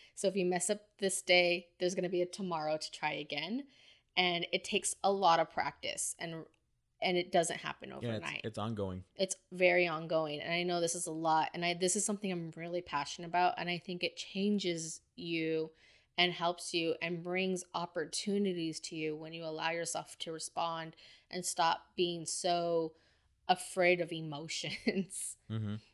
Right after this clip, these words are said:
Speaker 1: and reacting in the emotions and stuff like that. So anyways, guys, don't forget, one, recognize your emotions.
Speaker 2: Yep. And then two is actually think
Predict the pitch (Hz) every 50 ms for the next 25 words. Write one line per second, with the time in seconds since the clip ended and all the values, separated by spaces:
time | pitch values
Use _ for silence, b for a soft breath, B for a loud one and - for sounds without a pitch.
0 | _ _ _ _ _ _ 190 190 185 180 180 170 170 165 160 160 160 - - 180
1 | 165 - - 170 175 185 170 160 165 160 151 139 143 147 - - 151 151 147 143
2 | - - - - _ _ 156 165 160 156 156 156 - - 160 143 - - 156 156
3 | - _ - 151 147 - - - - - 185 185 180 180 180 175 180 b b b
4 | b b b b b b b b b b b b b _ _ _ 262 262 277 277
5 | 277 269 254 247 247 233 - 226 208 202 202 196 196 - - 196 - - 247 262
6 | 285 294 - 294 254 - 185 175 175 165 - - - _ _ _ - 190 196 202
7 | 202 202 202 214 226 220 - _ _ - 247 262 254 254 220 190 175 160 160 156
8 | 160 156 156 151 151 151 151 151 - - - 165 165 170 180 190 - - - -
9 | - - - 104 101 101 - - _ _ _ _ _ _ _ _ _ _ _ _
10 | - 113 110 104 - - 196 208 185 143 131 - 101 117 107 98 95 117 123 -
11 | 120 104 - _ _ 139 139 135 -